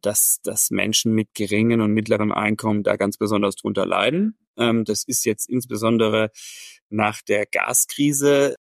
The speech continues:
von vor zwei Jahren, die ja tatsächlich und der, und der Inflation, die darauf gefolgt ist, die ja auch tatsächlich jetzt in Nachkriegsdeutschland, ähm, ja, eine ganz ungewöhnlich hohe war,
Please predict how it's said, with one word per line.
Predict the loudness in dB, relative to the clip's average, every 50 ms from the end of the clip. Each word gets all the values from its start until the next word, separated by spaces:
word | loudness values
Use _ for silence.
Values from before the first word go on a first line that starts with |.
| _ _
von | -16 -16 -14 -6 -2 -2 -2 0
vor | 0 -2 -2 -2
zwei | -2 0 2 2 2
Jahren, | 2 0 0 0 0 0 2
die | 4 4
ja | 4 4 2
tatsächlich | 0 0 0 0 0 0 0 -2
und | 0
der, | 2 2 2 0 -2
und | -4 -4 -2
der | -2 0
Inflation, | -2 -2 -2 0 -2 -2 -2 -2 0 2 4 4 4
die | 4 2 0
darauf | 0 0 0 0 0 -2
gefolgt | -6 -10 -4 0 0 2 2 0 -2 -4
ist, | -4 -4 -2 0
die | 0 0
ja | 2 2 0
auch | 0 -2 -4 -6 _ _ _ -20 -20 -20 -20 _ _ _ _ -10
tatsächlich | -6 -6 -2 0 -2 -2 -2 -2 -2 -2 -2
jetzt | -2 -4 -4
in | -4 -2 -2
Nachkriegsdeutschland, | -2 -2 -4 -4 -6 -6 -6 -4 -2 -2 -2 0 0 -2 -2 -2 -2 -4 -6 -8
ähm, | -8 -6 -4 -4 -4 -4 -4 -6 -8 -12 _ _ _ _ _ _ _ _ -14
ja, | -10 -8 -8
eine | -6 -4 -4
ganz | -2 -2 -4 -4 -2
ungewöhnlich | 0 2 2 4 4 4 4 4 2 2 2 0 -2 0
hohe | 2 2 2 2 2
war, | 2 2 2 2 0 0